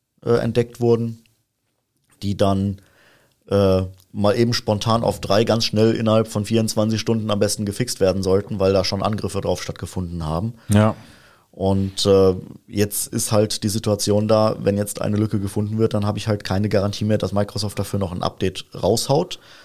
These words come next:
Speaker 1: Es kann natürlich sein, dass wenn jetzt irgendwie sowas ganz Kritisches gefunden wird, dass Microsoft dann hier immer noch mal so eine kleine Ausnahme macht und vielleicht doch noch mal irgendwo ein Patch nachschiebt, aber man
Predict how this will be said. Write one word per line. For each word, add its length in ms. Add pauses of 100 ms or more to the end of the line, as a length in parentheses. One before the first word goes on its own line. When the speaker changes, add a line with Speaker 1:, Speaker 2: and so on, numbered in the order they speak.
(1000)
Speaker 1:
Es 180
kann 180
natürlich 380
sein, 260
dass 180
wenn 140
jetzt 140
irgendwie 340
sowas 260
ganz 220
Kritisches 360
gefunden 320
wird, 140
dass 120
Microsoft 440
dann 80
hier 160
immer 180
noch 80
mal 80
so 60
eine 120
kleine 240
Ausnahme 360
macht 200
und 60
vielleicht 300
doch 100
noch 80
mal 120
irgendwo 240
ein 80
Patch 240
nachschiebt, 480
aber 320
man 220